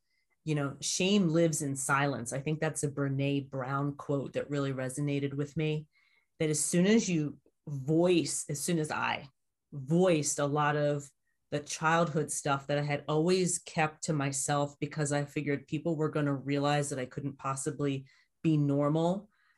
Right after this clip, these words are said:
if I came from this kind of background. But as soon as I started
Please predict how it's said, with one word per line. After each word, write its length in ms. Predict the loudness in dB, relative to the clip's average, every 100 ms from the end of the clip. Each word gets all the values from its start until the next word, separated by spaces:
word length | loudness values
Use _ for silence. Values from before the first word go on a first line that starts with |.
| _
if 160 | -2 0
I 100 | 0
came 400 | -2 -2 -2 -2
from 360 | -2 0 0
this 200 | 0 -4
kind 300 | -4 -2 -2
of 160 | -2 -4
background. 560 | -6 -4 -2 0 0 -4 _ _ _ _ _ _ _ _ _ _ 0
But 100 | 2
as 180 | 4 0
soon 280 | 0 2
as 140 | 2 2
I 100 | 2
started 480 | 2 2 4 2